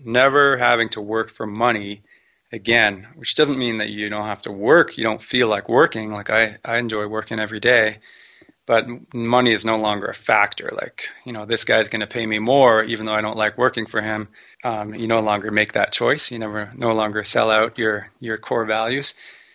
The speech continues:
And I even call this, I actually changed the word in my blog to being calling it retirement. Some people say financial independence, but I, I really like the word retirement because it's just sort of has a more of a final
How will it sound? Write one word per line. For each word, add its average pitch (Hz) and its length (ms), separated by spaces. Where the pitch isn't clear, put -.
And 127 100
I 165 140
even 123 160
call 117 200
this, - 460
I 131 100
actually 123 260
changed 117 340
the 113 100
word 110 320
in 117 120
my 107 120
blog 113 380
to 117 100
being 107 200
calling 113 320
it 113 160
retirement. 117 680
Some 127 180
people 120 180
say 117 160
financial 110 500
independence, 110 460
but - 140
I, 131 40
I - 0
really 117 320
like 104 240
the 107 80
word 104 240
retirement 104 680
because 110 500
it's 127 140
just 117 180
sort 120 180
of - 60
has 117 200
a 107 40
more 107 200
of 101 60
a 104 60
final 110 600